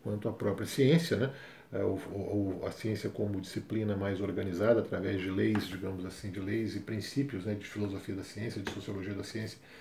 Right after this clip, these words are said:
é, sempre pressupôs esse tipo de colaboração, de troca, né? Estamos falando aí da Europa do século, do século dezessete, do século dezesseis, essas trocas e colaborações já existiam, mas isso é um fenômeno também, é, bastante recente, contemporâneo,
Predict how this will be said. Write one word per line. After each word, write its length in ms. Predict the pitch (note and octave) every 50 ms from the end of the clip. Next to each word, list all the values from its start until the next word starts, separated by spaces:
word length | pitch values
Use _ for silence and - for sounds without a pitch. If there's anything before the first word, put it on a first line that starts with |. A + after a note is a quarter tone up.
| - - - - - - -
é, 600 | G2+ G2+ G2 G2 G2 G2 F#2+ F#2+ F#2 F#2 F2+ - -
sempre 400 | - - - - B2+ B2+ B2+ B2
pressupôs 640 | - - B2 A#2 - - G2+ - A#2+ B2+ C3 A#2 G2
esse 200 | G2+ F2 - G#2
tipo 300 | - - A#2 A#2 - G#2
de 40 | -
colaboração, 720 | - - G#2+ G#2+ G2+ G2+ G2 G2 F2+ - - A2+ A2 G#2+
de 120 | G2 F#2+
troca, 400 | F#2 - A#2+ C3 C#3 C3 - -
né? 180 | G2+ G#2 G2+ F#2+ F2+
Estamos 240 | - - A2 G#2 -
falando 400 | - A2+ G2 G#2 G#2+ G#2+ G2+ G#2
aí 60 | G#2
da 80 | G#2
Europa 420 | G2+ F#2+ F#2 G2+ A2 A2+ - F#2 F2+
do 80 | F2
século, 420 | F2 - - G#2+ G2+ G2 G#2 F#2+ F2+
do 220 | F2 F2+ - -
século 300 | - - - G#2+ G#2 G2+
dezessete, 540 | F2+ F#2 F#2 F2 - - A2 A2 G#2+ - -
do 40 | -
século 280 | - - G#2+ G#2 G2+
dezesseis, 440 | F#2 F#2+ F#2+ E2+ - A#2+ A#2+ A#2+ - - - - - - - - -
essas 240 | - G2 - G#2 -
trocas 320 | - - A#2 A2+ - A2
e 40 | G#2+ G2+
colaborações 640 | A2+ G#2+ G#2 G2+ G2+ F#2+ - - - G#2 G2 F#2
já 80 | F2+ G2+
existiam, 460 | G#2 A2 A#2 - - - C#3 C#3+ C#3+ - - - - - -
mas 220 | - C3+ C3+ A#2+ D3
isso 200 | D#3+ - - F#3
é 20 |
um 40 | F3
fenômeno 580 | - - D3+ A2+ G#2 G#2+ B2 C3 A#2 G#2 G2+
também, 480 | G2+ - G2 F#2 F#2 G2+ G#2+ B2 B2 - - - - - - -
é, 200 | - G#2 G#2 F#2+
bastante 680 | F2+ F#2 A#2 - - - - B2+ C3 B2+ - - A#2+ - -
recente, 480 | - F#2 B2 - - - A#2+ B2+ B2+ -
contemporâneo, 720 | - A#2+ A2 A#2+ A2 G#2 A2 G#2 G2 G2+ A2 B2+ C#3